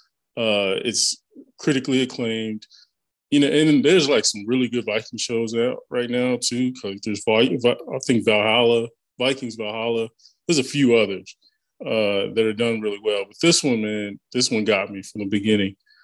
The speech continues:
Um, it's based in history, so it's, you know, very, it's not Game of Thrones, there ain't no dragons or some <laughs> shit, you know what I mean? Uh, this one's based in history.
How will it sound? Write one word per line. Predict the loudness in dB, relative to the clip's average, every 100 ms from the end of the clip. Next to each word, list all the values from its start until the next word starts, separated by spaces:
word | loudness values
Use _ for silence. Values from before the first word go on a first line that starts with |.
| _ _ _
Um, | 0 4 4 2 0 2
it's | 0 0
based | -4 2 4 4 4
in | 0
history, | 0 -2 -2 -4 -6
so | -4 -4 -6
it's, | -4 -4 -4 -10 -12
you | -10
know, | -10 -12 -2
very, | 2 4 4 2 -2 -6 _ _
it's | -4
not | 0 2
Game | 4 4
of | 4
Thrones, | 2 0 0 -4 -6
there | -4
ain't | -4
no | -8 _ -4
dragons | 0 2 0 -2 -6
or | -6
some | -8 -2
<laughs> |
shit, | 0 2 2 0 _ -6
you |
know | -4 -2
what | -4
I |
mean? | -6 -8 -10 _ -20 -20 -20 _ _
Uh, | -2 0 0 0
this | 0 0
one's | -2 -6
based | -2 0 0 -6
in |
history. | -8 -6 -4 -4 -6